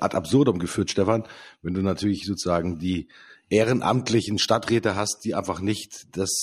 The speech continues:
tun, was sie eigentlich tun könnten oder, äh, man es einfach besser tun kann. Also Ehrenamt lebt nicht nur vom Engagement, sondern, äh, und vom Elan, sondern natürlich auch von den Kenntnissen und von den Wissen und vom Fähig-,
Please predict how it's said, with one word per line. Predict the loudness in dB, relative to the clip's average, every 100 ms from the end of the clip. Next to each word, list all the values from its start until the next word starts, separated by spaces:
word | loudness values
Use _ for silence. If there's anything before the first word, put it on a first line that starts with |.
| -6 -10
tun, | -4 -2 -2
was | 0
sie | 0
eigentlich | -2 -2
tun | -2 -2
könnten | 2 2 2 0 0
oder, | 0 0 0 0 -6 -20 -20 -20 -18 -14
äh, | -8
man | -4 -2
es | -2
einfach | -2 -2
besser | -2 -2 -4
tun | -6 -12
kann. | -10 -12 -12 -16
Also | -10 -10 -6 0
Ehrenamt | 0 0 0 -2 -2 -2
lebt | -2 0 -6
nicht | -2
nur | -4
vom | -2 -4
Engagement, | -2 -2 -4 -2 0 0
sondern, | 0 0 -2 -4 -14 -20 _ _
äh, | -10 -8
und | -8
vom | -6 -4
Elan, | -4 -2 -4
sondern | -2 -2 -2
natürlich | -2 -4
auch | -4
von | -4 -4
den | -4 -6
Kenntnissen | -6 -4 -2 -2 -2
und | -6
von | -4 -6
den | -2
Wissen | -2 -2 -2
und | -4
vom | -4 -4
Fähig-, | -2 0 0 -4